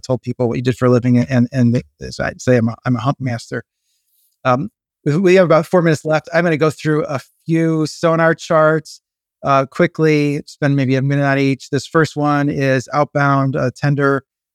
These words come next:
um, and not outbound tender, outbound domestic container volume. So these are fifty-three foot containers that have been loaded. These are year over year charts. The white line is twenty twenty-three,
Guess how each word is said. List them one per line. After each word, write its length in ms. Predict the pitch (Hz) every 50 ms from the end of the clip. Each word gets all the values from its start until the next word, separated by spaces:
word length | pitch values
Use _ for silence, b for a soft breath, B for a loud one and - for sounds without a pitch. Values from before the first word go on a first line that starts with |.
| _ _ _
um, 460 | 131 127 123 123 123 123 123 123 117 - _
and 80 | 143 147
not 220 | 160 151 170 160
outbound 260 | 156 - - 123 113
tender, 300 | - - - 120 113 104 - _ _ _ _ _ _ _ _ _ _ 165
outbound 400 | 180 190 - 190 175 165 156 127
domestic 500 | 143 143 160 165 165 - - 160 - -
container 720 | - 151 139 - - 156 151 151 151 143 143 139 139 - _ _ _
volume. 480 | - 135 135 127 131 135 117 120 127 127
So 160 | - - 135
these 240 | 127 143 143 131 -
are 320 | - 143 135 127 127 123
fifty-three 460 | - - 160 - - 139 - 160 147
foot 180 | 131 - 143 -
containers 440 | - 135 - 139 143 131 131 123 123
that 80 | 123
have 100 | 123 113
been 160 | - 120 117 123
loaded. 480 | 127 139 147 143 135 135 135 127 - - _ _ _ _
These 160 | - 143 120 131
are 80 | 123
year 240 | 127 139 147 147 139
over 160 | 120 120 131
year 220 | 127 120 117 110 98
charts. 540 | - - 165 147 143 139 135 135 127 -
The 120 | - 123 120
white 320 | 123 131 143 143 139 120
line 320 | 139 127 127 127 127 123 123
is 160 | 120 110 -
twenty 380 | - - - 143 135 131 127
twenty-three, 1300 | 120 - - - 139 131 127 127 123 117 - _ _ _ - 117 117 123 135 139 151 175 190 208 220 233 -